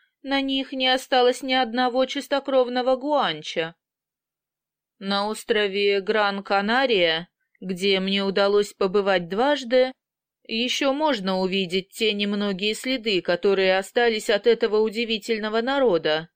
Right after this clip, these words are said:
Сохранились захоронения в форме пирамид, сложенных из больших необработанных камней – или каменных насыпей, напоминающих невысокие терриконы. Как попали на Канарские острова люди,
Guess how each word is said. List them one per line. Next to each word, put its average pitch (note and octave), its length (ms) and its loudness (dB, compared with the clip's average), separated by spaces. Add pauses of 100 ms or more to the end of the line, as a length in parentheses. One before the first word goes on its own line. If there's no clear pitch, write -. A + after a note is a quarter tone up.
(500)
Сохранились G#3 840 0
захоронения G#3+ 960 0
в - 60 -16
форме A3+ 400 2
пирамид, C4 680 0
сложенных F3+ 720 -2
из F#3 160 -4
больших G3 540 -2
необработанных G#3+ 1000 -2
камней – B3+ 580 -4 (360)
или F3 480 0
каменных G3 640 -4
насыпей, E3+ 680 -4
напоминающих G3 1040 -4
невысокие A3+ 720 -2
терриконы. F#3 840 -4 (840)
Как A3 320 2
попали G3+ 520 4
на G3 120 0
Канарские G#3+ 800 0
острова G#3+ 640 0
люди, C4 640 -2